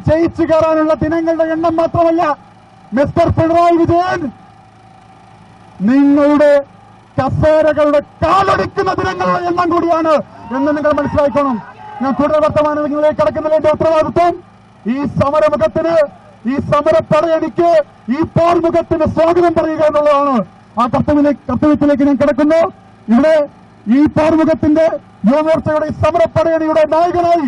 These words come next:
ഇവിടെയുള്ളത് യുവമോർച്ചയുടെ ബഹുമാനിയായിട്ടുള്ള സംസ്ഥാന അധ്യക്ഷൻ ശ്രീ വി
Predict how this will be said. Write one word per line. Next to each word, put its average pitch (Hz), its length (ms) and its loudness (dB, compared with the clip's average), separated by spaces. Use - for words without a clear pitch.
ഇവിടെയുള്ളത് 302 560 2
യുവമോർച്ചയുടെ 311 560 2
ബഹുമാനിയായിട്ടുള്ള 302 800 0
സംസ്ഥാന 311 300 0
അധ്യക്ഷൻ 320 380 0
ശ്രീ 320 160 -2
വി 320 100 -2